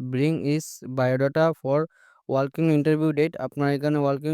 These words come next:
ইন্টারভিউ ডেট মেনশন করা আছে, এই ডেটে আপনার এখানে ইন্টারভিউ দিবা। কোয়ালিফিকেশন যারা গ্র্যাজুয়েশন, তার সঙ্গে আপনারা বেসিক কম্পিউটার নলেজ যারা জানা আছে, আপনারা এই কাজের জন্য অ্যাপ্লাই করতে পারবা। ইন্টারভিউ ডেট দেখতে পারবা আঠারো তারিখ, আপনারা, উম, সকাল এগারোটা থেকে দুপুর একটা অবধি আপনাদের এখানে ইন্টারভিউ টাইমিং থাকবে।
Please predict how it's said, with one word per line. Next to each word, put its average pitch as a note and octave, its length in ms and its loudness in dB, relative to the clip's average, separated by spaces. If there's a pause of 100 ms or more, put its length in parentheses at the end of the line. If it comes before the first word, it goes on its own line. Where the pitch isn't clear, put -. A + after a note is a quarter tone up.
(120)
ইন্টারভিউ D3+ 360 2
ডেট D3 260 2
মেনশন C#3+ 340 0
করা D3+ 180 2
আছে, D3+ 180 -4
এই B2+ 100 -2
ডেটে C3+ 300 -2
আপনার C#3+ 240 -4
এখানে C#3 220 -2
ইন্টারভিউ C#3 340 0
দিবা। C#3 240 2 (440)
কোয়ালিফিকেশন D#3 600 -2
যারা C#3+ 180 2
গ্র্যাজুয়েশন, C#3 580 -2
তার C#3+ 180 -2
সঙ্গে D3 240 -4
আপনারা D3+ 300 0
বেসিক C3+ 320 -4
কম্পিউটার D3 460 0
নলেজ C#3 260 0
যারা C3+ 220 0
জানা C3 240 -4
আছে, C#3+ 180 -6
আপনারা C#3 360 -2 (480)
এই B2+ 120 -2
কাজের C#3+ 300 -2
জন্য D#3 120 0
অ্যাপ্লাই D#3 300 0
করতে D3 240 -2
পারবা। C#3+ 200 0 (800)
ইন্টারভিউ E3 420 2 (540)
ডেট C#3+ 180 0
দেখতে D#3 240 -2
পারবা D#3 240 2
আঠারো D#3 260 0
তারিখ, D#3+ 280 0
আপনারা, D3 360 0 (300)
উম, C3 220 -4
সকাল C#3+ 360 0
এগারোটা D3 340 0
থেকে D3 220 -4
দুপুর C#3+ 260 -2
একটা D3 240 2
অবধি D3 160 0
আপনাদের D3 400 0
এখানে D3 280 0
ইন্টারভিউ D3 380 2
টাইমিং D3 360 2
থাকবে। C#3+ 200 -2